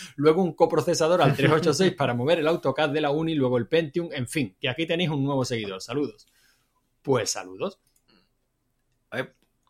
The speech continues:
Speaker 2: pues bienvenido, oye, tío, y no veas qué montón de, de, de cacharros también tuviste también.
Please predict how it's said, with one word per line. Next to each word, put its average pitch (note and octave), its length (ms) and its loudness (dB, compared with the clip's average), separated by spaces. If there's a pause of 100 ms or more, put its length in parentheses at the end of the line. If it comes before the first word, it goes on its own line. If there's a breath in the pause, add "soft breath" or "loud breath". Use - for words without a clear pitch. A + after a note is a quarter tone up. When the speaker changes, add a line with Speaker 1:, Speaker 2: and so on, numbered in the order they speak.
(200)
Speaker 2:
pues G#2+ 180 -6
bienvenido, A2+ 600 0
oye, D#3 200 4
tío, D3+ 260 0
y F#2+ 400 -4
no G#2 140 -8
veas D3 300 -4
qué A2+ 80 -6
montón A#2+ 320 -6
de, G#2+ 320 0
de, G2+ 240 -8
de G2+ 100 -10
cacharros C#3+ 380 -6
también A2+ 180 -4
tuviste G#2+ 240 -8
también. A2 380 -12